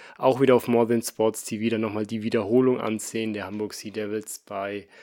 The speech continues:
gegen Rheinfire. So, so viel dazu. Und jetzt möchte ich persönlich noch ein Thema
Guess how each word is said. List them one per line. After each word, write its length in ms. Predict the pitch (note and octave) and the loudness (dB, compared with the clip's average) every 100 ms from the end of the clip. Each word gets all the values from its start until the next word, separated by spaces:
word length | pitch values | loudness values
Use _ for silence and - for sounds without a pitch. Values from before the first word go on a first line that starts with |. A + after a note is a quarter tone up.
| _ | _
gegen 420 | G#2 G#2+ G#2 A2 | -12 -4 -4 -2
Rheinfire. 760 | G#2+ G#2+ G#2 A2+ - F#2+ F#2 F#2 _ _ - - - | -2 -2 -2 -4 -6 -6 -6 -8 _ _ -20 -20 -6
So, 400 | - A#2+ G#2 - | 2 6 4 2
so 240 | - - A2 | -12 -6 -2
viel 160 | A#2 | 0
dazu. 560 | G#2+ A2 B2+ - D#3+ D#3+ - - - - - - - | 2 0 0 2 0 0 -12 -20 -20 -20 -20 -20 0
Und 580 | C#3 B2+ B2+ B2+ B2 C3 | 6 8 10 8 4 4
jetzt 460 | B2+ B2 - - | 2 2 -2 -2
möchte 400 | C3 C3 - B2+ - | 0 0 -2 -6 -4
ich 240 | - D#3+ | -2 -2
persönlich 540 | - C#3 - D3+ E3+ C3+ | 2 2 6 6 6 4
noch 200 | A#2+ G#2 | 0 0
ein 140 | A2+ | -4
Thema 840 | - - A2+ A2+ A2 A2 G#2+ G#2+ | -6 -2 0 2 2 0 -2 -4